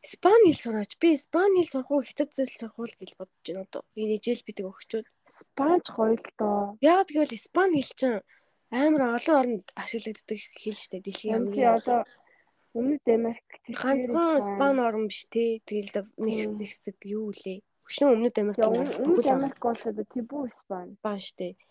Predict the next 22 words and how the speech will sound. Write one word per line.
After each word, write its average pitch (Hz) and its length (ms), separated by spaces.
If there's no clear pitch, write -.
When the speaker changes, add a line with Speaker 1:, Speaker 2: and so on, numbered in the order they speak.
Speaker 1:
Франц 302 320
Speaker 2:
Тэгэл 302 140
Speaker 1:
чинь 330 160
Speaker 2:
Европууд 294 500
ч - 160
гэсэн - 380
ярина 196 340
л - 160
да. - 160
Speaker 1:
Францууд 349 540
ч - 160
өөрөө 277 340
амар 240 240
бие 240 240
тооцсон 214 400
хүмүүс. 190 220
Очингууд 262 480
англиар 247 500
ярингууд 202 400
өөдөөс 208 360
францаар 208 400
хариулдаг 180 420